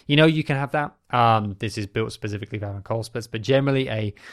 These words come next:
pickup model that's put in all sorts of different guitars, even if it's made um, by the manufacturer that's also making the guitar. It's their own pickup. Um, you know,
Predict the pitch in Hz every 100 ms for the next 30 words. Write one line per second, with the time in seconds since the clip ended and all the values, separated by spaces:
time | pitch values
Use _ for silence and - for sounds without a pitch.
0 | - - _ - 147 143 135 127 131 131
1 | 113 107 - - 139 123 113 110 127 113
2 | 117 117 127 113 123 120 120 117 120 117
3 | 110 113 117 110 110 - _ _ - 113
4 | 104 101 101 117 117 110 110 107 - 110
5 | - 113 101 110 107 110 110 113 104 104
6 | - 107 110 - 104 101 - 110 113 113
7 | - 110 104 104 104 98 _ _ _ _
8 | _ _ _ - 120 120